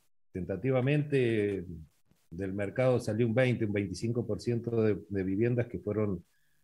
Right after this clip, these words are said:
eh, digamos, al mercado de la, de venta. Y, y bueno, eh, realmente eso ha resentido, digamos, eh, la parte de alquileres porque, sinceramente, eh,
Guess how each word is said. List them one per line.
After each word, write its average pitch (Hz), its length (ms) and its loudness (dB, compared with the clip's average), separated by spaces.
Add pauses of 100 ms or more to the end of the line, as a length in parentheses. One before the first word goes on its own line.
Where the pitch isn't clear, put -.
(260)
eh, 85 180 -2
digamos, 98 380 0
al 92 100 -2
mercado 104 420 0
de 98 100 0
la, 101 100 0
de 90 240 -2
venta. 135 540 2 (480)
Y, 98 440 0
y 107 100 0
bueno, 120 360 2 (240)
eh, 85 280 -6
realmente 117 480 2
eso 117 520 2
ha 113 60 6
resentido, 110 720 2
digamos, 98 480 0 (260)
eh, 80 240 -8
la 82 120 -8
parte 104 520 0
de 92 80 2
alquileres 104 560 0
porque, 85 480 -2 (600)
sinceramente, 110 1300 2
eh, 82 40 -4